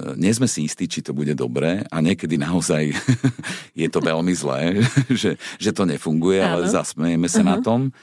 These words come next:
Speaker 1: a nebojíme sa to skúsiť, lebo z takýchto desiatich možno vecí, ktoré sa zdajú pritiahnuté za vlasy, e, jedna bude geniálna. Ale keď ten strach budeme mať, tak tých desať ne-,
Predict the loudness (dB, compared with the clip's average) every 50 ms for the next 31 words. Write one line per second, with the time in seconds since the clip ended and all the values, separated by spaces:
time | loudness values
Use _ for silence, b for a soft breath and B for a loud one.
0 | b b b b b -4 -2 0 2 2 4 4 4 4 2 2 2 2 2 2
1 | 0 0 -2 -2 -2 -2 -2 -2 -2 -2 -2 -2 -2 0 0 0 0 -2 -4 -2
2 | -2 -2 0 0 -2 -4 -4 _ -4 -4 -4 -2 -4 -6 -6 -4 -2 -2 -2 -2
3 | -4 _ -14 -8 -2 -2 -2 0 0 0 0 -2 0 -2 -4 -4 -4 -4 -4 -2
4 | 0 0 0 0 -2 -2 -2 0 -2 -2 -2 -4 -6 -6 -6 -4 -2 -2 0 0
5 | -2 -4 B B B B B B B B -6 -6 -2 0 0 0 2 0 0 -2
6 | -2 -4 -4 -4 -2 -2 -2 -2 0 -2 -2 -2 -2 -2 0 0 -2 0 0 0
7 | -2 -2 -2 -2 -2 -2 -2 -2 b b b b b b b b b b -8 -6
8 | -4 -4 -2 -4 -6 -6 -4 0 0 0 2 2 0 0 2 0 0 2 2 2
9 | 4 2 2 2 0 -2 -4 -6 -6 -8 -8 -10 _ _ _ _ -4 -2 0 0
10 | -2 -2 -4 -6 -6 -6 -4 -2 -2 -2 0 0 0 0 0 -2 -2 -4 -2 0
11 | 0 2 2 2 2 2 0 -2 -4 -6 -6 -6 -6 -6 _ -20 -16 -10 -8 -8
12 | -6 -2 -2 -2 0 0 -2 0 0 -2 -2